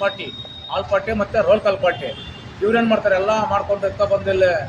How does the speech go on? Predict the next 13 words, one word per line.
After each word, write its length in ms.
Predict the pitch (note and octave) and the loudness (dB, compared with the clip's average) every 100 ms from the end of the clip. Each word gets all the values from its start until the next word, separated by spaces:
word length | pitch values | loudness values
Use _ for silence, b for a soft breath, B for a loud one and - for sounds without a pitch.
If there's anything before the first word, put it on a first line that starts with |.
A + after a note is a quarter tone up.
| D3 | -6
ಕಾಂಗ್ರೆಸ್ 260 | E3+ G3+ - | -6 -6 -2
ಪಾರ್ಟಿ 180 | - | 0
ಅಂತ 160 | F3+ - | 0 0
ಹೇಳ್ತಾರೆ, 360 | - - F3 G3+ G3+ - - - | -4 -2 0 0 -2 -10 -12 -2
ಅದೆಲ್ಲ 260 | F3 G3+ G#3 | 2 4 4
ಬರೀ 260 | F#3 G#3 | 2 0
ಸುಳ್ಳು. 320 | G3+ G#3+ G#3 A3+ A3+ - - - - F#3+ | -2 -2 0 0 -2 -10 -14 -14 -12 -2
ಈ 120 | G#3 | -2
ನಮ್ಮ 320 | G3 F#3+ A3 | -2 -2 0
ಪಾರ್ಟಿದಲ್ಲಿ 560 | G#3+ F#3+ G#3+ G#3+ G#3+ G3+ | 2 0 -4 -4 -4 -2
ಯಾವುದಾಗ್ಲಿ 500 | F3+ G#3 G#3 G3+ F#3 | -2 0 0 -2 -10
ಸಿದ್ಧಾಂತಗಳಿರುತ್ತೆ. 920 | F#3 G#3+ G#3 G3 F#3 F3+ G3 G#3 G3 - - - - - | -2 0 0 -2 -2 -2 0 0 0 -10 -14 -14 -14 -6
ನಮ್ಮ 180 | G#3 | 0